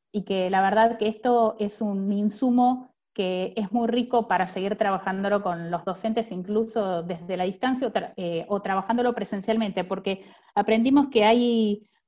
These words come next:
momentos en el año en donde vamos a poder utilizar, utilizar esas reuniones a través de Zoom o a través de, a través de Meets con las familias o con el equipo docente,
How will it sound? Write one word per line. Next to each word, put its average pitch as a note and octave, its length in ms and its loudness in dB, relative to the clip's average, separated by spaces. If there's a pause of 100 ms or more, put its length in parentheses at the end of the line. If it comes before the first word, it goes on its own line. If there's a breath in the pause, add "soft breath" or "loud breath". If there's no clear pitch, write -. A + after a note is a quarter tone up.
momentos A3 720 2
en F#3+ 100 0
el G#3 140 2
año A#3+ 280 4
en G3+ 160 0
donde F#3 720 0 (560)
vamos B3 340 4
a A3+ 100 4
poder A3 220 2
utilizar, A3 800 0
utilizar G#3 480 -2
esas A3 220 -2
reuniones G#3 580 -2
a F#3+ 60 -2
través F#3+ 240 0
de G3 100 0
Zoom A3 500 0
o F#3 40 -6
a F#3 60 -10
través G3 280 -2
de, G#3 200 -6
a F#3+ 120 -10
través F#3+ 300 -2
de G#3 140 0
Meets A3+ 340 0
con F3 160 -8
las F3 140 -4
familias G#3+ 800 4 (180)
o F#3+ 140 -2
con F3 380 -2
el F3 120 -4
equipo G#3+ 360 0
docente, G#3+ 760 -2